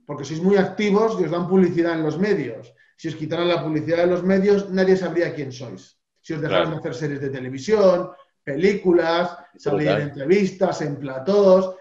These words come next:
Speaker 1: si dejaran de hacer eso, nadie os conocería. Si me dieran a mí esos medios, de repente el comunismo internacional sería un problema. Pues es que es
Speaker 2: <laughs>
Speaker 1: así,
Speaker 2: Claro.
Speaker 1: si tienes los medios, pues se te ve más. Es, es lógico, no tiene más.
Speaker 2: Totalmente.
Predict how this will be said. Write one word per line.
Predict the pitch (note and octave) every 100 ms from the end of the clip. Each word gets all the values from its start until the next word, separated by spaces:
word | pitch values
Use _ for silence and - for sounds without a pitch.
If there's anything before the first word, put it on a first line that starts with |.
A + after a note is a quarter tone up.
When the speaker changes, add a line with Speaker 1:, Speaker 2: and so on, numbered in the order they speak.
| _
Speaker 1:
si | -
dejaran | D3+ C#3 C#3+ D3+
de | E3
hacer | E3 F#3
eso, | G3+ G#3+ A3+ A#3 - D3
nadie | E3+ F3+
os | F3+
conocería. | F3 E3 C#3+ C#3 B2 A2 - _
Si | -
me | D#3 D3+
dieran | F3+ F#3
a | E3+
mí |
esos | F3 F#3 F3+
medios, | G#3+ G#3+ A3+ B3 B3 - -
de | D3+
repente | D#3+ D#3 F3+ F#3+
el |
comunismo | F3 D#3+ E3+ F#3+
internacional | F#3+ F#3+ F#3+ F3+ F#3 G3
sería | F#3 F3+
un | F3+ D#3
problema. | D3 B2+ A#2+ A2+ _ _
Pues | C#3+ F3
es | A#2+
que | C3
es |
Speaker 2:
<laughs> | C3+
Speaker 1:
así, | -
Speaker 2:
Claro. | B3 F3+
Speaker 1:
si | D3
tienes | E3 E3+
los | E3+
medios, | F#3 F#3+ A3 A3
pues | F#3
se | D3+
te | C#3+
ve | D3
más. | D3+ C#3+ A#2+ -
Es, | D3+ -
es | D#3
lógico, | D3+ C3 C3 B2 B2+
no | D3+
tiene | D3+ C3
más. | G#2
Speaker 2:
Totalmente. | G2 F#2 F2 F2 -